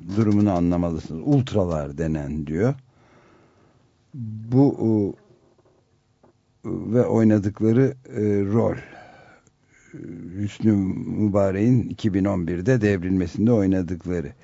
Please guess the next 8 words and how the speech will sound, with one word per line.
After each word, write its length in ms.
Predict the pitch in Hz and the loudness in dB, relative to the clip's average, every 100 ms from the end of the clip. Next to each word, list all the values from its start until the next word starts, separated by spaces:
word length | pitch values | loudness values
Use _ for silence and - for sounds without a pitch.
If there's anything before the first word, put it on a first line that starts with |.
| - - - - - - - | -20 -20 -20 -20 -20 -4 2
Yani 280 | 117 98 | 4 4
Mübarek'in 600 | 90 127 135 143 143 160 | 4 4 8 8 10 8
öncelikle 640 | 156 143 143 131 147 156 147 | 8 6 6 6 4 2 0
şunu 280 | 123 151 151 | 4 6 8
anlatıyor. 600 | 117 98 92 - 135 147 117 90 | 6 2 0 0 2 2 0 -2
Hüsnü 260 | 104 113 | -4 0
Mübarek'in 760 | 110 98 90 95 90 113 143 131 - _ _ _ _ _ _ _ _ _ - | 2 2 0 0 2 2 2 -2 -10 _ _ _ _ _ _ _ _ _ 0
üç, 220 | 170 127 | 2 0